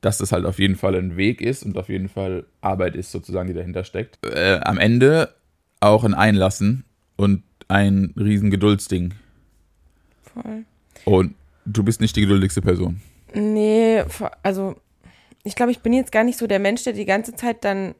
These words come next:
Speaker 2: irgendwie genervt ist, weil es so lang dauert, weil ich eigentlich schon so einen Prozess auch, also ich hab's gestern auch zu Laura gesagt, ich kann den Prozess eigentlich schon genießen und mir macht's eigentlich schon Freude,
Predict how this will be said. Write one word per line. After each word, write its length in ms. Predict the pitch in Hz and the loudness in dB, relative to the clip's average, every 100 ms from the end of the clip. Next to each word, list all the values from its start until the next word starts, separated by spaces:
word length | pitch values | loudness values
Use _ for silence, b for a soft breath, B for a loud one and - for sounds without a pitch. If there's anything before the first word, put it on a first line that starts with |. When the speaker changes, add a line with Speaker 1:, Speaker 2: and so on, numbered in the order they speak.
| _ | _
Speaker 2:
irgendwie 400 | 202 202 190 185 | -12 -10 -10 -10
genervt 460 | - 208 196 226 - | -4 0 0 0 -4
ist, 140 | 190 | -6
weil 140 | 190 190 | -2 -2
es 140 | 185 | -4
so 80 | - | -6
lang 200 | 180 175 | -4 -4
dauert, 320 | 175 196 226 | -2 0 0
weil 120 | - | -2
ich 120 | 185 - | -2 -4
eigentlich 240 | 185 190 | -8 -6
schon 200 | 214 208 | -4 -4
so 100 | 196 | -2
einen 220 | 185 175 | -4 -6
Prozess 460 | - 190 - 190 - | -8 -8 -4 -4 -4
auch, 420 | - 165 175 - - _ _ _ _ _ _ _ _ _ | -4 -2 -2 -6 -20 _ _ _ _ _ _ _ _ _
also 120 | 185 | -6
ich 60 | 170 | -4
hab's 140 | 165 | -4
gestern 460 | - 202 196 185 - _ - _ _ - - | -2 -2 -4 -6 -8 _ -20 _ _ -20 -12
auch 180 | - | -10
zu 160 | - 185 | -10 -6
Laura 300 | 185 214 220 | -2 0 0
gesagt, 380 | 190 185 185 180 | -2 -2 -4 -4
ich 100 | - | -12
kann 160 | - 208 | -6 -4
den 100 | 196 | -4
Prozess 340 | 202 - 202 | -8 -6 -4
eigentlich 220 | - 190 | -2 -4
schon 180 | - 220 | -4 -2
genießen 320 | 208 226 254 | -2 -2 -2
und 60 | 214 | -4
mir 100 | 190 | -4
macht's 220 | 202 - | -6 -4
eigentlich 180 | 185 190 | -6 -4
schon 180 | 214 220 | -4 -6
Freude, 520 | - 202 214 208 | 0 2 2 0